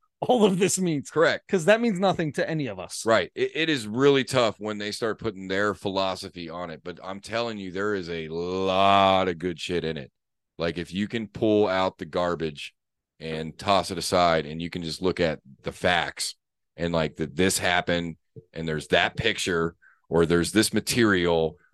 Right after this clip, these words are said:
Speaker 2: or they found this thing here. It's like, like, there's, there's real
Speaker 1: Yeah.
Speaker 2: stuff in it.
Speaker 1: Yeah.
Speaker 2: Like,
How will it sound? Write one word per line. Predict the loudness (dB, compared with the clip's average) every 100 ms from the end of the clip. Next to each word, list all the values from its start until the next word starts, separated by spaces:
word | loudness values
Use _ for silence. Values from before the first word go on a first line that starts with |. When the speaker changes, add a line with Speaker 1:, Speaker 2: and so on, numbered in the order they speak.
| -8
Speaker 2:
or | -4
they | -4
found | -2 0 0 -2
this | -4 -4
thing | 0 0 0
here. | -2 -2 -2
It's | -4 2
like, | 2 2 -4
like, | -6 -4
there's, | 0 0 2
there's | 2 2 0 _ 4
real | 6
Speaker 1:
Yeah. | 6
Speaker 2:
stuff | 4 0 0 -4
in | -14
it. | -16 _
Speaker 1:
Yeah. | -4 -4
Speaker 2:
Like, | -4